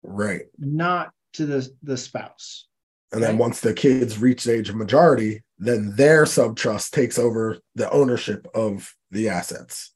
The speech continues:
Speaker 2: That's exactly right. And that's where you can get into some fun incentives.
Speaker 1: <laughs>
Speaker 2: And
Speaker 1: Yeah,
Speaker 2: I'll
Speaker 1: this
Speaker 2: tell
Speaker 1: is
Speaker 2: you
Speaker 1: awesome.
Speaker 2: Yeah. So I'll tell you about all of these incentive clauses, um, have been my creations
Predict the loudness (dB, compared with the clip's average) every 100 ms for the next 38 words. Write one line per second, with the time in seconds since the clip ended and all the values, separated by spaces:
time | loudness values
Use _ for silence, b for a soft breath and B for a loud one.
0 | _ -6 -2 -2 -4 -6 -6 -6 -6 -8
1 | -8 -12 -6 0 0 0 -4 -4 -4 -6
2 | -4 -2 -2 -6 -10 -8 -10 -10 -6 -4
3 | -4 -8 -10 -8 -6 -6 -8 -12 _ _
4 | _ -2 4 6 6 4 8 10 10 10
5 | 6 -2 -6 _ B B 0 0 0 4
6 | 8 10 10 8 6 6 6 6 4 0
7 | _ -16 -12 0 0 4 2 2 -4 -4
8 | -6 -6 -8 -10 _ 0 0 0 -4 -4
9 | -8 _ _ _ _ _ _ _ -6 -2
10 | 0 -2 -4 -8 _ -8 -4 -2 0 0
11 | 0 0 -4 -4 -2 2 0 0 -4 -4
12 | -4 -8 -12